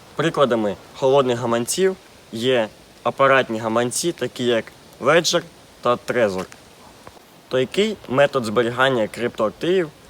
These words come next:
можна використовувати? Серед користувачів є популярними обидва методи зберігання. Проте холодне зберігання можна порівняти із сейфом, до якого доступ маєте лише ви. А з гарячим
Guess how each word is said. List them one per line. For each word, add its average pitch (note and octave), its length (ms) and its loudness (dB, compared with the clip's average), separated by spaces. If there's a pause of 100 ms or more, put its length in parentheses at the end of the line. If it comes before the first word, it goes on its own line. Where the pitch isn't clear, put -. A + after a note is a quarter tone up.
(380)
можна D#3+ 300 2
використовувати? C3+ 840 -2 (560)
Серед D3 320 -2
користувачів F#3 760 0 (420)
є C#3+ 120 -2
популярними E3 760 2
обидва C#3+ 420 2
методи F#2+ 420 -2
зберігання. F#2+ 580 -6 (580)
Проте G#3 380 -2 (420)
холодне D3+ 460 2
зберігання B2 580 0
можна C3+ 300 0
порівняти C3+ 520 0
із B2 180 -2
сейфом, G3+ 540 -2
до G2+ 160 -2
якого B2+ 340 2
доступ B2 360 -2
маєте A#2 320 2
лише A2 280 -2
ви. F#2+ 260 -6 (920)
А - 80 2
з A2 80 -2
гарячим F3+ 500 2